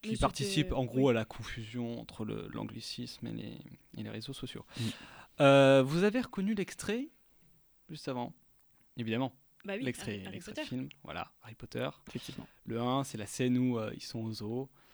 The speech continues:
Speaker 3: Ah,
Speaker 1: et
Speaker 3: oui.
Speaker 1: que le serpent arrive à sortir de, de son vivarium parce que Harry fait disparaître la vitre sans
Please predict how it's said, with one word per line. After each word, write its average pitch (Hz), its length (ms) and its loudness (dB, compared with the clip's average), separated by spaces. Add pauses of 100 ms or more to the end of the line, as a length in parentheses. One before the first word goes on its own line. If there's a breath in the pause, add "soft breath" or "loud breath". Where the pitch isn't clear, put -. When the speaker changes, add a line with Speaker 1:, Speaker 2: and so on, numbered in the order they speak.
(200 soft breath)
Speaker 3:
Ah, 117 140 -2
Speaker 1:
et 123 60 -4
Speaker 3:
oui. 143 60 -10
Speaker 1:
que 101 380 -6
le - 180 -20
serpent - 560 -8
arrive - 260 -14
à - 140 -12
sortir - 520 -12
de, - 380 -8
de - 80 -12
son - 180 -10
vivarium 143 480 -6
parce - 180 -12
que - 200 -16
Harry 135 200 -10
fait 147 140 -12
disparaître 139 680 -16
la 113 160 -8
vitre - 320 -14
sans - 360 -8